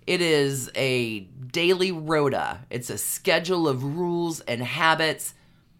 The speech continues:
especially for young Victoria, who lives very much like any other upper crust English girl of her time.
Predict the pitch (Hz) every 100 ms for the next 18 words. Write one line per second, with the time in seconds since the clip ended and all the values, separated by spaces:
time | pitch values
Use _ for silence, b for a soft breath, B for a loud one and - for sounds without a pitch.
0 | _ - 185 196 220 - 240 - 196 180
1 | 165 160 156 - 202 196 170 156 156 185
2 | 170 180 185 156 160 180 185 196 208 170
3 | 151 - - 143 139 - 160 165 - 147
4 | 143 139 - 131 143 165 151 - 151 139
5 | 135 - - 139 131 127 - 131 123 117
6 | 104 110 95 110 60 -